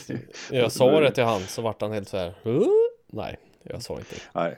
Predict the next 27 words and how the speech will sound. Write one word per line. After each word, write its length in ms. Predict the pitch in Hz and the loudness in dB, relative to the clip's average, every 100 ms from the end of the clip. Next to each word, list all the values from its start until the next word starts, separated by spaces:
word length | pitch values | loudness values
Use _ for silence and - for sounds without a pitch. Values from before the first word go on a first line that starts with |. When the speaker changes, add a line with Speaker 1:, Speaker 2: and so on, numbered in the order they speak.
| - | -16
Speaker 1:
och 200 | - 110 | -4 0
det, 140 | 110 101 | 2 2
det 160 | 120 | 0
som 160 | 123 131 | 2 2
är 40 | |
roligt 280 | 135 127 123 | 4 2 0
då, 80 | 95 | 0
de 180 | 117 120 | 2 2
gör 180 | 113 | 2
alltså 300 | 107 95 - | -2 -4 -4
en, 160 | 95 98 | -4 -4
en 260 | 110 101 92 | -4 -4 -4
dok-, 240 | 95 - | -8 -6
en, 180 | 107 110 | -6 -6
en 360 | - 117 104 | -8 -6 -6
fake, 500 | - - 110 95 - | -6 0 2 2 -2
en 100 | 127 | 0
mock-, 720 | 120 113 _ _ _ _ - 131 | 2 0 _ _ _ _ -14 -2
mockumentär, 800 | 120 110 - 101 101 117 110 87 | -2 -2 -6 -4 -2 -2 0 0
alltså 220 | 85 92 | -2 -4
en 60 | 95 | -8
mock-up-dokumentär 1160 | 90 - 87 _ - 85 92 92 98 131 131 - | -8 -10 -12 _ -12 -10 -8 -8 -2 -2 -2 -4
om 320 | 92 85 90 - | -6 -6 -10 -10
den 140 | 90 | -10
här 260 | 85 90 85 | -8 -10 -12
Konspiration 540 | 92 85 82 90 92 | -14 -12 -12 -12 -12
femtioåtta. 680 | - 90 - 92 _ - | -12 -10 -10 -10 _ -14